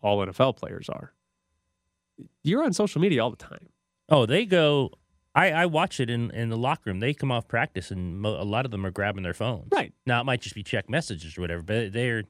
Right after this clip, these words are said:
Speaker 2: or they're checking social media. Waller said yesterday he used to be on it. He's off everything, that his management company takes care of his Twitter account. He goes, "I don't,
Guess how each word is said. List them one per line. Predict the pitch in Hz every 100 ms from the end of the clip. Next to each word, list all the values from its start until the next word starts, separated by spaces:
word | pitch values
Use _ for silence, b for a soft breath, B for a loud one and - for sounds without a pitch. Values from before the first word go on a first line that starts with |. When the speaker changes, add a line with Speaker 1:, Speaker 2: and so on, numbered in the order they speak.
| _ _ _ -
Speaker 2:
or | 127
they're | 110
checking | 104 123 110
social | 101 113 101 104
media. | 95 90 120 147 b b -
Waller | 107 139 214 165
said | - 113
yesterday | 104 107 - 101
he | 95
used | 101 107
to | -
be | 98
on | 120
it. | 98
He's | 101
off | 104 98
everything, | 107 101 92 87
that | 87
his | 92 87
management | 104 107 95 87 82
company | 87 85
takes | 80 90 -
care | - 90
of |
his | 82
Twitter | - 104 92
account. | - 78
He | 90
goes, | 95 98
"I | 101
don't, | 98 95